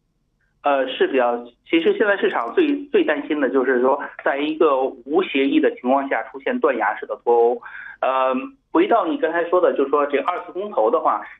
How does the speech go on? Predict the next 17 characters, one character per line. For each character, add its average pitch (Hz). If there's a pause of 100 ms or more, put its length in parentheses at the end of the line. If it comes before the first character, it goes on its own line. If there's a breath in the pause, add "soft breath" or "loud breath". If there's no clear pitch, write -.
其 160
实 175
在， 147
在 135
第 165
一 190
次 175
公 165
投 151
之 160
后 165
呢， 107
就 120
是， 117 (120)
就 123
是， 113 (220 loud breath)
呃， 117